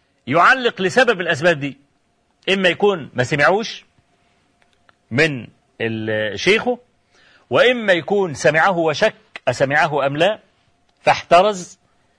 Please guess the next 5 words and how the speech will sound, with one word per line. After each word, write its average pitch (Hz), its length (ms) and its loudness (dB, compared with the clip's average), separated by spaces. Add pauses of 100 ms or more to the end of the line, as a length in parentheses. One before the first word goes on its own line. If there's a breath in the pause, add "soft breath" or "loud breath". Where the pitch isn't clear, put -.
(180)
ولم 139 280 2
يجزم 147 520 -2
بلفظة 131 880 0
السماع 135 300 0
"حدثنا"، 190 680 0